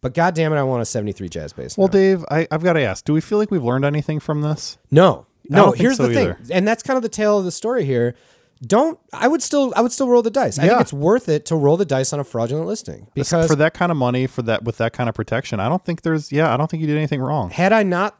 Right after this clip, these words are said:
Speaker 1: have I not scored three vintage Fender basses for all well under what they were worth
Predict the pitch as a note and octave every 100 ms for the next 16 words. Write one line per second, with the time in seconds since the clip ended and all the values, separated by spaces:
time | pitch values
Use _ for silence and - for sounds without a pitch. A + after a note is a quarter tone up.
0 | _ - F3+ A3+ G3 F#3 - - E3 D#3
1 | C#3 - - B2+ D3+ F#3 F#3+ G3+ G3+ _
2 | _ _ A2+ A2 D#3 E3 C#3 - C3 C3
3 | A2+ A2 G2+ G#2 F#2+ F#2 - _ _ _
4 | _ B2 A#2 D3 C#3+ B2+ A2+ B2+ F3 G3+
5 | F3+ D3+ B2+ A#2+ G#2+ A2 G#2+ G2 F2+ E2
6 | -